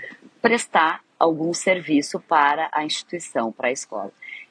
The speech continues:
Ele era meu ajudante, então eu era diretora de pesquisa na época, e ele me ajudava com a papelada. Eu quis incluir ele num projeto científico,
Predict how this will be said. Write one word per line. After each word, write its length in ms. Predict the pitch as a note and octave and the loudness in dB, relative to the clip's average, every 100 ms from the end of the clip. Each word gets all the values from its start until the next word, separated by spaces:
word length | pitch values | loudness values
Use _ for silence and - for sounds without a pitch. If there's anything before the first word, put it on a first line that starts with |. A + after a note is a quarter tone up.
| _ - | _ 2
Ele 280 | G#3 A3 A3 | 2 4 4
era 300 | G3 G3 G#3 | 4 2 0
meu 180 | G3+ | 0
ajudante, 540 | G3 G#3 G3+ D#3+ C3 C3+ | 0 -2 0 0 0 -6
então 200 | - C#3 | -4 0
eu 60 | |
era 220 | C#3 C3+ C#3+ | 0 0 0
diretora 460 | C#3+ C#3 C#3+ C3 | -2 -2 0 -2
de 120 | C3 | -2
pesquisa 440 | - C#3+ - B2 C3 | -8 -8 -6 -2 2
na 160 | D3 D#3+ | 4 4
época, 520 | D3+ - - G3+ G#3+ _ _ _ - | 2 0 -6 -8 -8 _ _ _ -2
e 160 | F3+ | 2
ele 120 | E3 E3+ | 4 2
me 100 | E3+ | 0
ajudava 400 | E3+ E3 D#3 E3 | 2 4 2 2
com 100 | D#3+ | 0
a 60 | |
papelada. 560 | E3 - F3+ D#3 A2+ A2+ _ _ _ _ _ _ - | -2 0 4 4 2 -8 _ _ _ _ _ _ 2
Eu 120 | A3 | 2
quis 240 | - C4 | 2 0
incluir 460 | B3 A#3+ B3 A3 A#3 | 0 -2 0 0 2
ele 180 | G3+ G3 | 0 0
num 160 | F#3+ | -4
projeto 460 | F3+ F3+ F3+ D#3 D#3 | -2 -2 0 0 0
científico, 840 | - F3 - F#3+ G3 - - B3+ | -4 -4 -2 -2 -2 -6 -8 -8